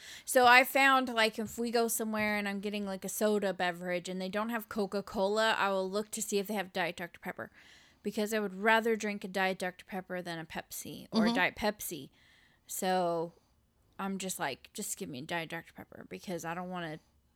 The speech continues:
Speaker 1: do the Pepsi. Like, I especially don't like the fountain Pepsis.
Speaker 2: Oh, yeah,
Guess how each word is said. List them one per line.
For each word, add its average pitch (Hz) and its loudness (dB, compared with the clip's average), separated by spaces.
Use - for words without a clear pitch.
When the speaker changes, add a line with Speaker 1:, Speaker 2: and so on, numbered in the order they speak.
Speaker 1:
do 208 2
the 185 -2
Pepsi. 160 -4
Like, 185 -4
I 202 4
especially 208 0
don't 180 -4
like 180 -6
the 190 -6
fountain 180 -4
Pepsis. - -10
Speaker 2:
Oh, 170 2
yeah, 156 -4